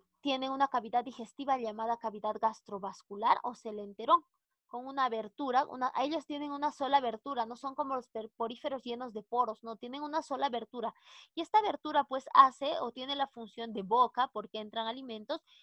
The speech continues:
y tiene la función de ano, porque salen los desechos por el mismo lugar. Entonces, tienen la función de boca y ano. Liberan sustancias urticantes. ¿Qué son urticantes? Que te van a ocasionar dolor, que te van a ocasionar,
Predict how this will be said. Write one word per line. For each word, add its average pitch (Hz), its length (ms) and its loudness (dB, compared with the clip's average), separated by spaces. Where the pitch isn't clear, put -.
y 254 80 -12
tiene 269 240 -6
la 277 100 2
función 226 400 -10
de 220 140 0
ano, 214 320 -2
porque 240 260 -4
salen 220 320 -6
los 220 160 -6
desechos 202 460 -10
por 196 120 -10
el 190 100 -6
mismo 196 260 -12
lugar. 262 280 10
Entonces, 233 340 -8
tienen 339 260 -2
la 330 100 2
función 254 360 -10
de 269 80 0
boca 226 320 0
y 196 140 -2
ano. - 240 -12
Liberan 359 360 4
sustancias 285 640 2
urticantes. 254 920 4
¿Qué 330 100 -4
son 392 220 -6
urticantes? 262 640 0
Que - 140 -12
te 247 100 -8
van 277 160 0
a 320 100 8
ocasionar 247 540 0
dolor, 247 420 6
que 226 120 -12
te 240 100 -10
van 262 200 0
a 269 120 4
ocasionar, 226 560 -4